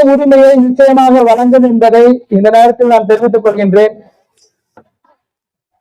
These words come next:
இந்த தட்டம்பட்டி ஊராட்சி ஒன்றியத்தில் நமது கீரனூர் பேரூராட்சியில் இந்த பதினைந்தாவது வார்டில் இருக்கும் மக்கள் எத்தனையோ பல இன்னல்களை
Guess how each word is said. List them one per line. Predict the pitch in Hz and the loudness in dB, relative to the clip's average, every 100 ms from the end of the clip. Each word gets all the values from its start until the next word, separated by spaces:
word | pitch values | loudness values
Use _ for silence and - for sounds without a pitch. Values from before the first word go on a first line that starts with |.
| _ _ _ _ _ _ | _ _ _ _ _ _
இந்த | 202 226 226 208 170 165 _ _ _ _ _ _ _ _ | -2 0 2 0 -2 -6 _ _ _ _ _ _ _ _
தட்டம்பட்டி | 220 220 294 269 240 269 269 269 _ _ _ _ | -12 -10 -4 -4 -2 -2 -2 -4 _ _ _ _
ஊராட்சி | 220 269 262 262 247 | -2 0 0 0 2
ஒன்றியத்தில் | 240 247 226 226 247 233 | 2 2 0 0 0 -2
நமது | 208 208 - | -4 -8 -6
கீரனூர் | 262 269 254 254 | -2 0 -2 0
பேரூராட்சியில் | 254 247 240 226 233 247 247 208 | -2 -2 -4 -4 -2 -2 -2 -2
இந்த | 214 220 | -4 -4
பதினைந்தாவது | 220 262 285 269 262 254 247 | -4 -2 -2 0 2 2 0
வார்டில் | 240 240 233 240 233 _ 208 | 0 -2 -2 -2 -6 _ -6
இருக்கும் | 247 254 226 | -6 -4 -4
மக்கள் | 214 214 254 254 202 196 | -4 -2 -4 -4 -4 -4
எத்தனையோ | 240 247 269 269 | -2 0 -2 0
பல | 226 254 240 | -2 0 2
இன்னல்களை | 240 262 254 247 247 | 2 2 2 0 -2